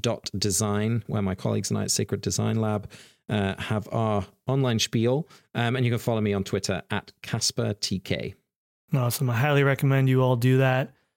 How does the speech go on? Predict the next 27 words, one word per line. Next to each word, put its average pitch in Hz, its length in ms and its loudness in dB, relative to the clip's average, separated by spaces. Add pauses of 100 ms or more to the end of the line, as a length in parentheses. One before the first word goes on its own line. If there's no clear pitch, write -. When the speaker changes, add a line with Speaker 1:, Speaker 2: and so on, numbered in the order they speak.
(320)
Speaker 2:
And 127 400 4
we'll 139 120 4
include 127 480 2
those 127 180 2
links 131 400 0
in 131 120 2
the 123 100 2
show 143 280 0
notes. 131 600 0 (120)
Uh, 127 420 2 (200)
make 135 220 0
sure 147 140 0
to 123 60 0
pick 139 220 -2
up 127 140 -2
the 131 80 -2
book. 139 440 0
I 175 60 -2
can't 135 240 0
wait 123 160 0
to 147 120 0
get 131 280 0 (480)
my 135 460 4 (200)
hands 139 400 2
on 135 120 4
a 131 60 2
copy. 139 580 2